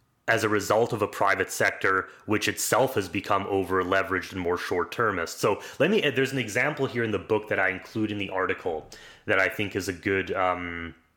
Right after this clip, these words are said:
it's, it's a good sample of this. Uh, so th-, this is, um, the Australian bank, uh, Macquarie. So there was a major British utility company called Thames Water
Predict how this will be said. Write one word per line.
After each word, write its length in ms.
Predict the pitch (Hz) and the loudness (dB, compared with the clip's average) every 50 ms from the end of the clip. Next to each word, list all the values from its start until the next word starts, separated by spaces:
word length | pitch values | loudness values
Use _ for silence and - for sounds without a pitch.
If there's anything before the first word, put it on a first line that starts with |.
| _ _ _ - | _ _ _ -4
it's, 120 | - 107 - | -2 -2 0
it's 180 | 131 123 - | -2 -2 0
a 40 | 175 | 0
good 200 | 139 175 170 156 | 2 2 2 2
sample 380 | - - 131 117 110 - 113 104 | 2 2 2 2 2 2 0 0
of 140 | 95 90 87 | 0 2 0
this. 440 | 92 87 - - - - - - _ - _ _ _ - | 0 0 0 -2 -6 -8 -12 -16 _ -20 _ _ _ 0
Uh, 380 | 104 98 98 95 95 92 90 - - - - - | 2 4 4 4 4 4 2 0 -4 -12 -14 -2
so 400 | - 151 147 135 135 143 127 120 | 2 2 4 4 4 2 2 2
th-, 180 | 117 131 127 110 | 0 0 2 2
this 280 | 120 151 170 170 - | 2 2 2 2 2
is, 260 | 156 139 120 107 - | 2 2 2 2 2
um, 400 | 123 120 113 110 107 107 104 104 | 2 4 4 4 4 2 2 0
the 120 | 101 110 110 | 0 2 2
Australian 580 | 104 - - - 131 127 123 123 117 110 101 | 2 2 0 0 2 2 2 2 0 -2 -2
bank, 420 | 92 113 107 104 104 104 101 - 101 | 0 2 2 2 2 0 -4 -4 0
uh, 220 | 110 104 101 98 | 2 2 2 2
Macquarie. 720 | 95 95 95 95 98 - - - 123 120 120 123 139 147 - - - - - - - - - - | 2 2 0 0 0 0 0 0 0 0 0 0 -2 -4 -8 -14 -20 -20 -20 -20 -20 -20 -14 -8
So 600 | - - - 139 127 120 120 117 110 - - - - - | -4 0 4 4 4 6 4 2 0 -2 -6 -12 -14 -4
there 160 | 123 117 127 | 0 2 4
was 160 | 131 127 117 | 4 4 4
a 60 | 123 | 2
major 380 | 110 110 127 147 160 135 165 156 | 0 2 2 0 2 2 0 0
British 340 | 117 110 117 113 117 - - | 2 2 2 2 2 0 -2
utility 460 | 110 98 - - 95 95 101 110 110 | -6 -6 -4 -2 0 0 0 0 0
company 400 | - 120 117 - - 127 123 123 | 0 0 0 0 0 -2 -2 -2
called 240 | - 110 104 - - | 0 -2 -2 -2 -2
Thames 320 | - 110 104 104 98 90 | -2 -2 -2 -2 -4 -4
Water 480 | 87 90 87 90 87 85 80 78 76 | -2 0 0 2 2 0 -2 -4 -6